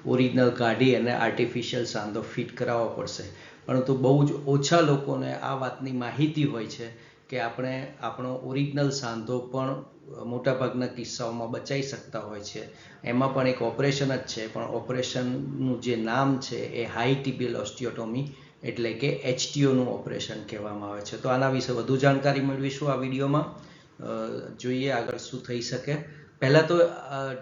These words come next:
આ ઓપરેશન વિશે સમજતા પહેલાં, એચ ટી ઓના ઓપરેશન વિશે સમજતા પહેલાં ઢીંચણનો આપણો સાંધો કેવો હોય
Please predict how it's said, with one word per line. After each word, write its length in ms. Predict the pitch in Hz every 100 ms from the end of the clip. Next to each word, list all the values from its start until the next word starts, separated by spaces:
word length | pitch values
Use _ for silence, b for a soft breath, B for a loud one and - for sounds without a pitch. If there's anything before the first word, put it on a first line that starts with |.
| - _
આ 200 | 135 151
ઓપરેશન 920 | 151 135 - 151 147 - 151 151 147 139
વિશે 260 | 135 151
સમજતા 600 | 143 135 135 139 - 139
પહેલાં, 640 | 131 117 120 123 98 - b b b 143
એચ 240 | 127 -
ટી 100 | 147
ઓના 200 | 147 147
ઓપરેશન 460 | 131 139 139 139 131
વિશે 220 | 123 131
સમજતા 500 | 127 123 127 - 131
પહેલાં 360 | - 120 135 127
ઢીંચણનો 520 | 113 117 127 131 135
આપણો 560 | 117 110 131 135 131 -
સાંધો 460 | 117 110 113 143
કેવો 340 | 143 135 131 120
હોય 280 | 98 107